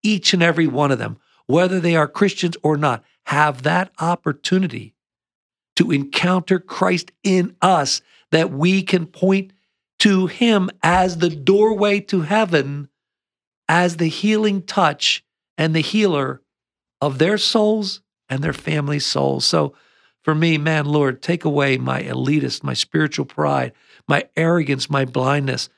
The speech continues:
that I can see these divine appointments and always point to you and not be self-centered or bothered by something that seems to be, you know, something I really don't wanna do today.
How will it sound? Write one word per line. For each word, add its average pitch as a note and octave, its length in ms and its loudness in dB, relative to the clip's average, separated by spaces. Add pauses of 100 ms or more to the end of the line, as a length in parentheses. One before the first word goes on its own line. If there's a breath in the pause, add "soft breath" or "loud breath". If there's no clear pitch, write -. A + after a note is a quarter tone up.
(220)
that D3+ 120 2
I F3+ 100 0
can F3 180 -2
see A3 280 0
these F#3+ 220 0
divine D3 400 0
appointments E3 760 -4 (420)
and D3 200 0
always E3 500 0
point C#3+ 420 -4
to C3+ 120 -4
you A#2+ 480 -2 (280 soft breath)
and C#3+ 180 -2
not F3 280 0
be F3+ 120 0
self-centered D3+ 1000 0 (240 soft breath)
or D#3+ 220 4
bothered D3 840 0 (600)
by C3+ 160 2
something D#3 420 0
that C#3 120 0
seems D3+ 300 0
to C#3 80 -4
be, C#3 140 0
you D3 120 0
know, B2+ 260 -2 (240)
something A3 280 -2
I E3+ 60 2
really E3+ 220 2
don't D#3 200 -2
wanna B2+ 260 -4
do C3 280 -4
today. A#2+ 560 -10